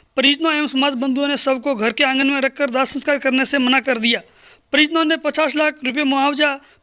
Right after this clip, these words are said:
परिवार के एक सदस्य को सरकारी नौकरी और स्कूल की मान्यता रद्द करने की मांग पर अड़ गए, जिस पर प्रशासन व परिजनों समेत समाज के मौजूद लोगों के बीच मांगों को लेकर वार्ता शुरू हुई,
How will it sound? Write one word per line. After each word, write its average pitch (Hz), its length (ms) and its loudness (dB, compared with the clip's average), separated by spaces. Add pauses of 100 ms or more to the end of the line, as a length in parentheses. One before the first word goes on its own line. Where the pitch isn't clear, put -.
परिवार 277 320 2
के 277 80 2
एक 285 100 -2
सदस्य 285 360 -2
को 269 120 -6
सरकारी 269 340 0
नौकरी 269 400 0
और 269 160 2
स्कूल 294 220 -6
की 294 100 0
मान्यता 262 320 -2
रद्द 277 160 2
करने 269 280 0
की 269 260 0 (400)
मांग 254 240 2
पर 269 140 0
अड़ 247 140 0
गए, 233 200 0 (340)
जिस 254 140 -2
पर 339 160 0
प्रशासन 311 540 0
व 302 80 0
परिजनों 294 400 -2
समेत 285 260 0
समाज 269 380 -2
के 294 120 -4
मौजूद 254 340 0
लोगों 285 260 0
के 277 140 0
बीच 269 260 -2 (360)
मांगों 262 240 2
को 302 120 0
लेकर 277 240 2
वार्ता 247 360 2
शुरू 269 240 0
हुई, 247 240 0